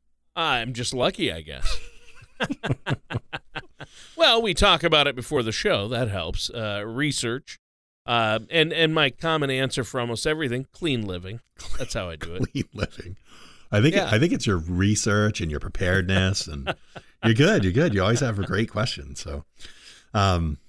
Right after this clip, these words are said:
Speaker 1: Yeah, I mean, I found out that our topic was gonna be inflation, what, two, three minutes before we started the show? <laughs> No, I'm kidding. I'm kidding. All right.
Speaker 2: Uh,
Speaker 1: So, um,
Speaker 2: that's
Speaker 1: so,
Speaker 2: hilarious.
Speaker 1: uh, how does inflation affect retirement plans, though?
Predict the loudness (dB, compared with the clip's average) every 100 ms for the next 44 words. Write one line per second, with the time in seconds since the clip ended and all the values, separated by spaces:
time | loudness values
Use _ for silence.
0 | -4 0 2 4 4 2 2 2 4 4
1 | 2 0 0 2 2 -2 -4 -4 -4 -6
2 | -6 -6 -4 -4 -4 -4 -4 -4 -4 -4
3 | -4 _ _ _ _ _ _ _ _ _
4 | _ _ _ _ _ -6 -4 -4 -6 -8
5 | -6 -4 -2 -2 -4 -6 -6 -6 -4 -4
6 | -4 -6 -6 -8 -6 -6 -6 -4 -4 -6
7 | -8 -6 -6 -6 -8 -4 -6 -4 -6 -4
8 | -4 2 2 2 0 -2 -2 -2 -4 -8
9 | -14 -18 -20 -18 0 4 6 4 2 4
10 | 6 8 6 4 6 6 2 -6 -10 _
11 | -8 -4 2 6 8 8 4 -6 -2 2
12 | 2 4 4 4 0 -2 -2 -2 -2 -2
13 | -2 -2 -4 -4 -10 -6 -4 -4 -6 -10
14 | -12 -12 -14 -16 -18